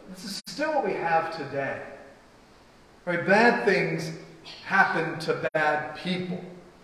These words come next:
Right? But bad things don't just happen to good people because that's too hard for our brains to wrap around. Somebody obviously did something. Somebody obviously messed up somewhere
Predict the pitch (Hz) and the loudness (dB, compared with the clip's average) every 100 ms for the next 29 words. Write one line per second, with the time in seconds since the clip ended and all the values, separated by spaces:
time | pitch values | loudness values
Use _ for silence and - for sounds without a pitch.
0 | - - - - - - - 143 - - | -20 -20 -20 -20 -20 -14 -4 -2 -2 -2
1 | - 208 - 185 151 139 135 - 139 143 | 0 0 0 -4 -4 -6 -6 -8 -8 -10
2 | 127 123 139 139 - 143 185 180 180 - | -12 -8 -8 -8 -10 -12 -10 -10 -10 -14
3 | - - 185 196 - 185 - - - 196 | -18 -14 -8 -6 -2 -2 -4 -6 -4 -2
4 | 196 202 - 135 170 180 180 180 165 151 | -2 -4 -4 2 6 6 4 0 2 4
5 | 151 151 135 143 180 175 - 143 - - | 4 2 -2 0 2 2 0 -4 -8 -12
6 | - - - - 151 160 165 160 175 170 | -16 -20 -8 -2 4 6 4 4 2 2
7 | - 202 262 226 180 165 180 180 180 175 | 0 0 2 2 0 4 4 4 0 -2
8 | 165 - 156 147 151 - 139 - - - | -4 -4 -4 -6 -6 -10 -12 -12 -16 -20
9 | - - - - - - - - - - | -20 -20 -20 -20 -20 -20 -20 -20 -20 -4
10 | - 247 240 214 185 202 208 190 - 180 | 2 6 8 8 10 10 10 6 4 2
11 | 170 160 160 - - - 156 185 - - | 0 0 -2 -8 -10 -4 2 4 4 2
12 | 175 - - - - 180 202 202 208 196 | 2 2 -2 -8 -2 2 4 4 4 4
13 | 180 180 | 4 2